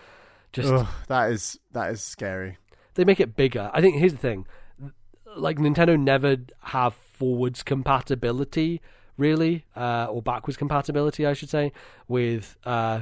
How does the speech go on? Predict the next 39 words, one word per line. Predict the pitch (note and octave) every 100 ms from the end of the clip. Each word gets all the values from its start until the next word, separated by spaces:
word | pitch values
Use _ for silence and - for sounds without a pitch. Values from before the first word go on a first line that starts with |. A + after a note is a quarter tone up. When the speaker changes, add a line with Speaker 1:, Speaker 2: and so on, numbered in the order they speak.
| - -
Speaker 1:
controllers. | B2+ C#3 C3+ C#3 C3 C3 - - _ -
Uh, | A2+ A2 A2
so, | - A#2 A2+ G#2+ - _ _ _ - - _ _ - - _ -
like, | C#3 B2+ - - - -
<sighs> | - - - C#3+
using | C#3 E3+ D#3 E3 C#3+ C3+ - - - -
new | C#3 D#3+ F#3+
Joy-Cons | D#3 D3 C#3 C#3+ C3+
on | B2+
old | B2+
Switches | - C3+ - A2+
wouldn't | A2+ A2
work | G#2+ G#2+ G#2
at | -
all. | G#2+ G#2 G#2 - - - -
Um, | A2+ G#2+ G#2 G#2 G2 _ _
and | B2 A2+ A#2
I | A#2+
think | C3+
they're | B2+
gonna | B2+ A#2+
have | B2 A2+ -
to | A#2+
be | A2
different | A#2+ A2 G#2
sizes. | B2 A#2+ A#2+ C3 B2+ A#2 - - -
Then | C3+ C3
that |
also | B2 C#3 B2+
causes | - C#3 A#2
the |
problem | C3 B2+ B2+ A#2+
of | G#2+ - A#2
you |
can't | - C3 A#2+ A2+
use | B2 B2+
old | B2+
Joy-Cons | B2+ C3 B2+ C3+ C3
on | C3 C3